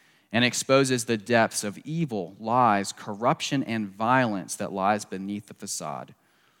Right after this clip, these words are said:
showing the fingerprints of satanic evil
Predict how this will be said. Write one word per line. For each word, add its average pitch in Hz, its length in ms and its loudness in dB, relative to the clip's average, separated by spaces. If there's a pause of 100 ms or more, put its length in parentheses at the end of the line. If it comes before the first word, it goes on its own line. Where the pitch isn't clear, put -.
showing 143 480 4
the 120 100 2
fingerprints 120 840 -2
of 107 160 -6
satanic 131 760 -2
evil 107 460 -4